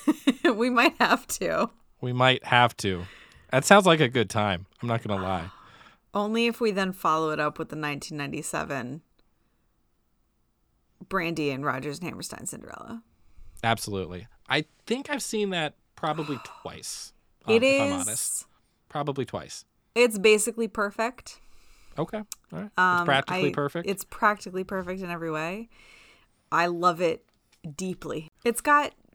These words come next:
Speaker 1: Victor Garber and Whoopi Goldberg as the king and queen.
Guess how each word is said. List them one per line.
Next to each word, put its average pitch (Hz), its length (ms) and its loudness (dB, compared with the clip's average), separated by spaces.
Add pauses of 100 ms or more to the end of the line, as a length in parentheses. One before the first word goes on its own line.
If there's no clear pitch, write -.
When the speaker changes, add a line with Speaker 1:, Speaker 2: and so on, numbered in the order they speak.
(100)
Speaker 1:
Victor 277 420 -4
Garber 233 520 2
and 175 140 -4
Whoopi 190 280 -4
Goldberg 185 520 -4
as 165 140 -4
the 190 100 -8
king 214 300 -6
and 220 120 -4
queen. 185 640 -8